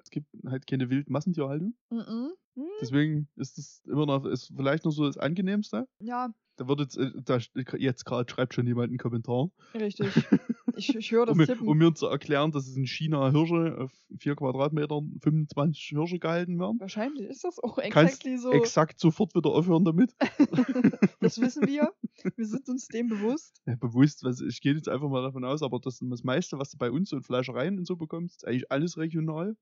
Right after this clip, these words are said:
Speaker 1: Und das gibt's ja auch nicht immer. Du kannst ja nicht jederzeit zu einem Fleischer gehen und dir einen
Speaker 2: Hirsch
Speaker 1: kompletten
Speaker 2: holen.
Speaker 1: Rehrücken kaufen.
Speaker 2: Einen ganzen
Speaker 1: Weißt du, es
Speaker 2: Hirsch.
Speaker 1: einfach meistens nie gibt. Oder einen, oder einen ganzen Hirsch.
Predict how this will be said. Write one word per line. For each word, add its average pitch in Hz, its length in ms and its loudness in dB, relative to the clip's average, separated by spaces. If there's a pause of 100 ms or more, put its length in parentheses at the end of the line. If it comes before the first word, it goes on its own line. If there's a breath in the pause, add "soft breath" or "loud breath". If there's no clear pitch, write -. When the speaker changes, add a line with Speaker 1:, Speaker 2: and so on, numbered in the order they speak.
Speaker 1:
Und - 140 -6
das 123 160 -4
gibt's - 320 -4
ja 123 160 -2
auch 123 200 -4
nicht 120 160 -4
immer. 117 240 -6 (200)
Du 127 60 -18
kannst 147 220 -4
ja 135 80 0
nicht 135 180 -4
jederzeit 147 580 -2
zu 147 80 -8
einem 131 120 -4
Fleischer 143 360 -2
gehen 143 280 -4
und 131 160 -4
dir 135 80 0
einen 135 280 -8
Speaker 2:
Hirsch 220 180 0
Speaker 1:
kompletten 190 320 4
Speaker 2:
holen. 135 100 0
Speaker 1:
Rehrücken 147 380 0
kaufen. 123 340 -4 (240)
Speaker 2:
Einen 202 200 -4
ganzen 214 280 -2
Speaker 1:
Weißt 185 140 2
du, 185 80 0
es 233 60 -4
Speaker 2:
Hirsch. - 120 -12
Speaker 1:
einfach 139 240 -2
meistens 139 400 -2
nie 151 160 4
gibt. 202 220 0 (140)
Oder 123 160 -10
einen, 123 240 -10
oder 127 180 -4
einen 160 120 -2
ganzen 147 360 -2
Hirsch. 139 360 -4